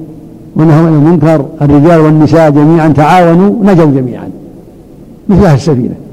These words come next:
نجوا جميعاً. وإن تساهلوا وغفلوا هلكوا جميعاً، جر بعضهم الشر إلى بعض.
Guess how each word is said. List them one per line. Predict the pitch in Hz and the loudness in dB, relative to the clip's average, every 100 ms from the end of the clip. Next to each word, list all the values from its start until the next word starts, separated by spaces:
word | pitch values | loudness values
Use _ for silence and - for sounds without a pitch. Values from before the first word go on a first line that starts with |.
| - - | -20 -4
نجوا | 240 185 123 | 0 0 -2
جميعاً. | 98 95 - - - - - - - - - - - - | -6 -10 -14 -20 -20 -20 -20 -20 -20 -20 -20 -20 -20 -6
وإن | 160 208 | 0 2
تساهلوا | 185 196 240 196 180 147 107 - - - - - - - | 2 2 2 2 2 -2 -4 -10 -20 -20 -20 -20 -20 -6
وغفلوا | 165 240 196 226 247 254 202 | 0 2 2 2 0 -2 -4
هلكوا | 170 208 156 139 | -2 -2 -4 -6
جميعاً، | 127 110 101 - - - - - - - - - - - - - | -8 -12 -16 -20 -20 -20 -20 -20 -20 -20 -20 -20 -20 -20 -18 -4
جر | 170 147 | 0 0
بعضهم | 147 175 175 190 185 165 - - - | 0 0 0 0 -2 -6 -14 -18 -10
الشر | - 160 131 | -4 -2 -2
إلى | 120 107 | -2 -4
بعض. | - | -8